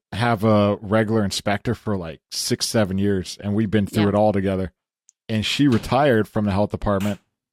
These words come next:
Speaker 1: and she became a consultant for local operations with, like, health issues. And so, like, if there was an issue, she'd show up, and then she would call them out on, like, "You know that's not right."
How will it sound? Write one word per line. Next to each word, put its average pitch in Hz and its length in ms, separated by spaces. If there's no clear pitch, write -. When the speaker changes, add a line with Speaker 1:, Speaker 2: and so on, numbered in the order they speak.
Speaker 1:
and 110 140
she 110 100
became 104 320
a 95 40
consultant 101 680
for 110 580
local 110 280
operations 101 600
with, 95 200
like, - 420
health 110 440
issues. 95 580
And 120 260
so, 127 240
like, 113 400
if 123 160
there 127 120
was 208 140
an 101 100
issue, 143 380
she'd 117 280
show 113 300
up, 131 260
and 120 180
then 113 280
she 113 200
would 120 180
call 110 260
them 95 140
out 107 240
on, 107 140
like, 98 220
"You 117 100
know 117 140
that's 104 180
not 92 200
right." 92 260